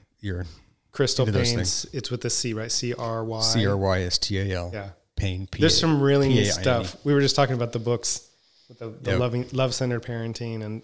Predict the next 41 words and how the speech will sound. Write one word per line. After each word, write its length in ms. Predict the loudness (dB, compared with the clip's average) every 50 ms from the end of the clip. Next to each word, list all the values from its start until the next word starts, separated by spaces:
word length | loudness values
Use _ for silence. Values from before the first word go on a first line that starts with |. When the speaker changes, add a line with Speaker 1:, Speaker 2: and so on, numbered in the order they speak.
| _
Speaker 2:
she's 200 | -12 -8 -8 -6
got 100 | -4 0
a 20 | 4
new 40 | 6
Speaker 1:
That's 180 | 6 8 8
Speaker 2:
one 60 | 8 6
Speaker 1:
an, 20 | 6
Speaker 2:
coming 100 | 6 6 6
Speaker 1:
that, 80 | 6 6
Speaker 2:
out. 420 | 4 4 2 0 0 -2 -6 -6 -2
Speaker 1:
you 100 | 0 2
know, 100 | 4 4
Love-Centered 440 | 6 6 6 6 6 4 2 2 2 0
Parenting, 180 | 0 0 0
that's 180 | 0 0 0 0
an 60 | -2 -2
awesome 360 | -2 -2 0 0 0 -2 -2
book 240 | -2 -4 -4 -4 -6
that, 160 | -8 -8 -8 -10 -14 -16 -14
um, 460 | -12 -10 -8 -8 -8 -10 -10 -12 -14 -16 _ _ _ -16 -10
that 200 | -6 -6 -6 -6 -8 -12 -16 -18 -12
her, 120 | -8 -4 -4 -4 -4 -4
that 160 | -6 -6 -4 -2
was 120 | -2 -2
her 80 | -2 -2
last 240 | -2 -2 -4 -4
book. 120 | -6 -8 -8
Then 120 | -6 -4
she's 200 | -4 -2 -2 -2
got 240 | -2 -2 -2 -2 -4 -8 -14 _ _ _ _ _
a 80 | -6 -4
new 160 | -2 -2 0
one 140 | 0 -2 -2
coming 260 | -4 -4 -4 -2 -2 -2
out. 240 | -4 -4 -6 -8 -8
But 180 | -10 -10 -10 -12 -18 -20 _ _ _ _ _ 2
Love-Centered 400 | 2 4 4 4 4 4 4 4
Parenting 420 | 2 2 2 2 2 2 0 0 0
is, 360 | -2 -2 0 0 -2 -2 -2 -4
um, 500 | -6 -6 -6 -6 -8 -10 -12 -12 -14 -16 -18 _ _ _ _ _ _ _ _ _ _ _ _ _ _ _ _
honestly 560 | 0 2 4 4 4 4 2 2 0 -2 -2